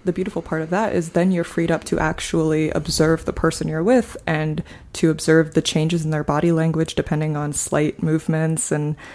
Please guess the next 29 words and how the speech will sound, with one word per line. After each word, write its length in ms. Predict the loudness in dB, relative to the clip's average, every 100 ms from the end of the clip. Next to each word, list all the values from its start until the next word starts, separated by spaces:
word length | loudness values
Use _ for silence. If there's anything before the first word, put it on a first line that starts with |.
| -20 -4
you 100 | -2
can 180 | 0 0
observe 640 | -2 -2 0 0 -2 -8 -20 _ _ -2
their 120 | 0
breathing 640 | 0 4 6 6 4 4
and 140 | 0 -2
how 160 | -2
they 140 | -2 0
react 420 | -2 -2 -6 -8 -4
to 300 | -2 0 -2 -2
a 80 | -2
variety 680 | 0 -2 -2 -2 0 0
of 100 | -2
stimulus, 640 | -2 -2 0 2 2 0 -2
and 200 | -2 -4 -6 -4
you 80 | -2
can 140 | 0
actually 260 | 0 0 0
learn 380 | 2 4 4 4
that 200 | 2 -2
person 380 | 0 0 0 -4
far 300 | 0 2 2
better 400 | 2 0 0 -2 -2
than 200 | -2 -2
if 180 | -2
you 120 | -4 -2
were 340 | 0 0 -2 -6 -16 -20 -20 -18 -4
kind 200 | 0 2
of 260 | 0 -4